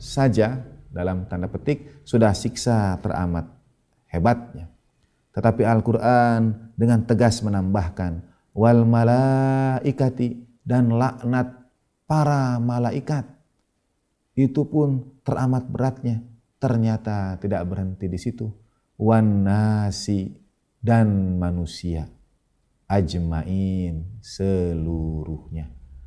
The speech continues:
Bayangkan satu dosa, bayangkan satu perbuatan yang diganjar dengan laknat Allah,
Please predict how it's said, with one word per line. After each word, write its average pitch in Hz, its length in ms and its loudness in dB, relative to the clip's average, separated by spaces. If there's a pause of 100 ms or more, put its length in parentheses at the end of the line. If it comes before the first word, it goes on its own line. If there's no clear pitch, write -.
(100)
Bayangkan 113 960 4 (240)
satu 117 400 0
dosa, 87 640 -2 (400)
bayangkan 110 640 4
satu 107 320 -2
perbuatan 104 800 0 (240)
yang 117 480 4 (400)
diganjar 123 1040 4
dengan 113 320 2
laknat 120 480 0
Allah, 117 960 0